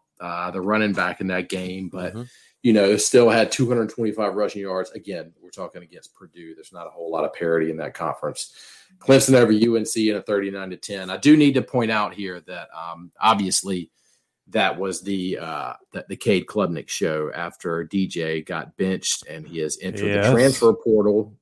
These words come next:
Speaker 1: We'd be remiss
Speaker 2: Yes.
Speaker 1: if we did not mention that. Um, but I,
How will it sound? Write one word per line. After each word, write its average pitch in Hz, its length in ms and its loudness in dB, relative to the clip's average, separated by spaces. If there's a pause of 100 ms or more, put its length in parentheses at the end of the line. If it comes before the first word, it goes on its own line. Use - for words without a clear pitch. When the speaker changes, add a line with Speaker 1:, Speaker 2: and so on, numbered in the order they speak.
Speaker 1:
We'd 95 200 -2
be 92 140 -2
remiss 95 580 0
Speaker 2:
Yes. - 40 -6
Speaker 1:
if - 120 -8
we 98 160 0
did 87 160 -8
not 90 180 -2
mention 92 360 -4
that. 101 380 0 (120)
Um, 92 440 -2 (720)
but 101 360 2
I, 92 320 0